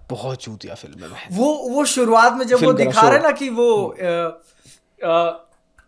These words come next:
Speaker 2: सिद्धार्थ
Speaker 1: बम लेके आता
Speaker 2: मल्होत्रा,
Speaker 1: है।
Speaker 2: सिद्धार्थ मल्होत्रा वहाँ बॉम्ब रखा हुआ है गाड़ी में, और ये चल के जाता है अकेला,
Speaker 1: <laughs>
Speaker 2: और सबकी फटी पड़ी हुई है, और मैं बोला, "ये बाबा।"
Speaker 1: यार, रोहित शेट्टी, तेरे को क्या लगता है, रोहित शेट्टी as a director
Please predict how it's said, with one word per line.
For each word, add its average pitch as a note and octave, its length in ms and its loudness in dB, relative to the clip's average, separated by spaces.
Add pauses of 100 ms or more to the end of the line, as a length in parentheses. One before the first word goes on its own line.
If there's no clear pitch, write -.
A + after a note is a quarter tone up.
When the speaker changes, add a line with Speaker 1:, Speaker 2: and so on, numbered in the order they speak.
Speaker 2:
सिद्धार्थ G3 380 4
Speaker 1:
बम G#3+ 60 6
लेके - 140 6
आता - 100 8
Speaker 2:
मल्होत्रा, F#3+ 240 6
Speaker 1:
है। G3+ 80 -2
Speaker 2:
सिद्धार्थ G3 380 0
मल्होत्रा G#3 340 -2
वहाँ F#3+ 320 0
बॉम्ब F3 280 -4
रखा F3 180 -4
हुआ E3+ 120 0
है E3+ 60 -2
गाड़ी D#3 220 -4
में, D3 280 -16
और D#3+ 260 -12
ये E3+ 360 -10
चल - 100 -6
के F3 200 -10
जाता F#3 320 -2
है F3 100 0
अकेला, E3+ 300 -4
Speaker 1:
<laughs> - 1000 2
Speaker 2:
और G#3+ 120 8
सबकी A#3 320 0
फटी A#3+ 320 0
पड़ी A3+ 260 0
हुई A3+ 220 -4
है, G3 280 0
और G3+ 320 -2 (400)
मैं B3+ 160 0
बोला, C4 180 0
"ये B3+ 220 4
बाबा।" A#3 320 -6
Speaker 1:
यार, C#4 180 6
रोहित B3+ 300 4
शेट्टी, C4+ 260 0
तेरे D#4+ 160 6
को D#4+ 60 6
क्या D4+ 160 4
लगता F3 220 4
है, D#3+ 60 6
रोहित G#3 180 6
शेट्टी B3 240 2
as B3 100 2
a B3 100 4
director E3+ 460 2